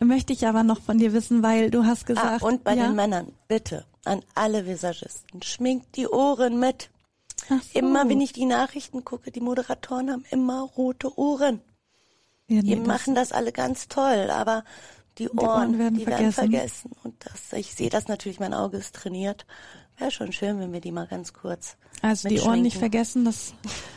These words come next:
Speaker 1: sollten sich alle Visagisten hinter die Ohren schreiben.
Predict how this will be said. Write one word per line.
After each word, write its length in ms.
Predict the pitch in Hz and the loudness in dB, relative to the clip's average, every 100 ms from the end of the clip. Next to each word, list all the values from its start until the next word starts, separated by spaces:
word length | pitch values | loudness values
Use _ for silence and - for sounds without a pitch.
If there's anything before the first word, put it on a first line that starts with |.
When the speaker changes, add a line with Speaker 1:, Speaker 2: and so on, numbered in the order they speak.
| - | -14
Speaker 1:
sollten 340 | - 247 240 233 | -2 0 2 2
sich 220 | 233 - | 2 2
alle 360 | 226 233 226 - | 2 4 2 0
Visagisten 720 | 220 226 226 220 233 - 233 | 2 2 2 2 0 2 4
hinter 220 | 220 233 | 6 4
die 100 | - | 2
Ohren 220 | 202 101 | 2 0
schreiben. 380 | - 190 190 202 | 0 0 2 2